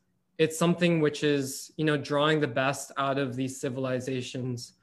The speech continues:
um, and which is contributing to, yeah, like, the whole, which can contribute to the knowledge of all of humanity in terms of,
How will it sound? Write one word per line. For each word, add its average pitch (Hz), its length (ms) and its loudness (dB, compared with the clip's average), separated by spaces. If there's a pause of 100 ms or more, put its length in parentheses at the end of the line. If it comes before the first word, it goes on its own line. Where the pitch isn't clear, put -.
(300)
um, 123 560 0 (280)
and 139 160 0
which 135 120 -4
is 135 140 -6
contributing 131 500 -4
to, 123 460 -4
yeah, 160 180 4
like, 143 240 2
the 151 100 0
whole, 151 540 2 (200)
which 156 180 -2
can 170 180 2
contribute 147 460 -2
to 139 200 -6
the 135 80 -6
knowledge 123 420 -4
of 123 240 -6
all 135 180 -2
of 135 80 -4
humanity 123 560 -2
in 117 100 -6
terms 120 320 -6
of, 120 220 -8